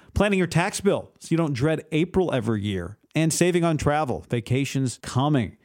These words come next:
You spend less on airfare, it means you're not choosing between surf or turf. It's surf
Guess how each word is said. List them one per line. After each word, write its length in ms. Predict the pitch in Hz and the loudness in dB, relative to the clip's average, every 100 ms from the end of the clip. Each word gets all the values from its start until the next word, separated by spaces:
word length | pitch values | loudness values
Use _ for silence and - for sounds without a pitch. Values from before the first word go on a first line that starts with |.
| _ _ | _ _
You 80 | - | -6
spend 240 | - 151 151 | -2 -2 -2
less 160 | 151 | -2
on 80 | 135 | -2
airfare, 480 | 151 190 151 156 160 | -2 -2 -2 -2 -2
it 40 | |
means 260 | 147 156 156 | 0 0 -2
you're 60 | |
not 160 | 151 165 | -4 -6
choosing 320 | - 196 175 | -4 -2 -2
between 380 | 151 - 156 143 - _ | -2 -2 -2 -4 -8 _
surf 320 | - 160 147 - | -4 0 0 0
or 200 | 151 170 | -2 0
turf. 400 | 139 120 135 - _ _ - | 0 0 -2 -8 _ _ -4
It's 220 | 170 - | -2 0
surf 320 | - 175 147 | 2 2 0